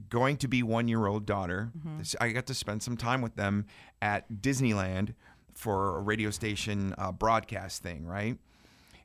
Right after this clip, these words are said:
Speaker 1: And, um, they have a, a little daughter, and she's adorable. And I haven't had a little daughter like that in a long,
Speaker 2: Uh,
Speaker 1: long
Speaker 2: yeah.
Speaker 1: time.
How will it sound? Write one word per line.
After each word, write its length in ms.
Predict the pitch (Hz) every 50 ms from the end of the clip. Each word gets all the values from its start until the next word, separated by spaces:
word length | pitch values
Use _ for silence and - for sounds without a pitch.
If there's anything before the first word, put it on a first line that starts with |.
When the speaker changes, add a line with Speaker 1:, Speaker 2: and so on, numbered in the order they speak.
| _ -
Speaker 1:
And, 480 | 117 113 110 107 104 107 107 98 95 - -
um, 440 | 107 104 101 98 98 98 98 - - -
they 140 | - 113 113
have 220 | 120 117 113 101
a, 100 | 107 - - 101 92
a 120 | 95 104 101
little 240 | 101 104 104 117 123
daughter, 440 | 117 113 113 110 107 110 110 107
and 240 | 107 - 101 104 98 -
she's 340 | - 113 110 107 101 98 - _ _ _ 120 120 117 107 107 101 _ _ _ 120 117 120
adorable. 1040 | 127 123 127 127 127 127 120 113 107 95 87 107 101 95 92 87 82 87 90 95 - _ _
And 240 | 113 110 104 110 - -
I 140 | 113 113 123
haven't 360 | 147 139 143 143 131 131 131 123
had 280 | 131 123 113 107 101 - _
a 80 | 104 101
little 360 | 98 98 113 147 - 147 117
daughter 420 | 98 104 101 98 98 98 98 98
like 280 | 98 95 98 101 98 -
that 340 | 98 98 95 95 95 - - _
in 360 | - 104 95 98 95 95 104 107 _ _ _ _ _ _ _
a 100 | - 98
long, 240 | 98 95 98 95 92
Speaker 2:
Uh, 60 | 90
Speaker 1:
long 120 | 87 92 101
Speaker 2:
yeah. 120 | - 160
Speaker 1:
time. 340 | 196 254 262 113 98 95